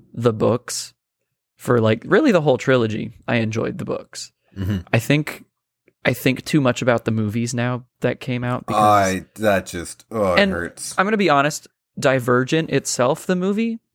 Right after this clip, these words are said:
Speaker 1: was
Speaker 2: Mm-hmm.
Speaker 1: not too bad. They
Speaker 2: No.
Speaker 1: stuck to the book. The only, they made, like, changes that weren't necessary,
Speaker 2: Mm-hmm.
Speaker 1: but they stuck to the story. So I didn't mind the movie too much.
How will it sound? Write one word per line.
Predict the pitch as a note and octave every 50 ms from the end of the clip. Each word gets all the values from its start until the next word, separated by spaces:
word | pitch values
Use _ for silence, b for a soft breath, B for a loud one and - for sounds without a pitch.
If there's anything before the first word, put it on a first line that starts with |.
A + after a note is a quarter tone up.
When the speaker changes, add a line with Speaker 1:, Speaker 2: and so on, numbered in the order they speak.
| _ _ _ _ _ _ _
Speaker 1:
was | - D#3 G#3 G3
Speaker 2:
Mm-hmm. | F3+
Speaker 1:
not | F#3 F3+ F3 - -
too | - - D3+ C#3
bad. | A#2+ A#2 A2+ A#2 - - - C#3 _ _ _ _
They | D3 D3+
Speaker 2:
No. | D#3
Speaker 1:
stuck | D#3+ - - F#3+ E3 D#3 - -
to | - F#3+ E3+
the | E3 D3
book. | C3 D3+ D3 D3+ - - - _ _ _ _ _ _ _ _ _ _ _ _ _ _
The | - C3+ D3 D3+
only, | D#3+ E3 E3 E3 D#3+ D#3+ D#3 - - - _ _ -
they | D3 D3 D3
made, | D#3 E3 G3 G3+ F3
like, | F#3 F3 - -
changes | - - D#3+ D#3+ D#3 D#3 C#3+
that | D3+ B2+ -
weren't | C3+ C3 B2+ -
necessary, | B2 A#2+ A#2 - - - - - D3 D3+ D#3 E3 F3 F3+ - _ _ _ _ _ _ _ _ _ _ _
Speaker 2:
Mm-hmm. | A#2 A2+ G2 A2 A#2 G#2+ - _ _ - -
Speaker 1:
but | E3 -
they | - D#3 C#3+
stuck | - - - E3+ - _
to | - E3+
the | C#3+ C#3+
story. | - - - A2+ A2 A#2 - - - b b b b b b
So | - - B2+
I | B2+ B2
didn't | A#2+ D3 D#3 D#3+ -
mind | - C3 B2 A#2 A#2 A#2
the | A#2 A#2
movie | A2+ A2 G#2+ A2+ G#2+
too | - - - A#2+ A2
much. | G#2 - - - _ - - -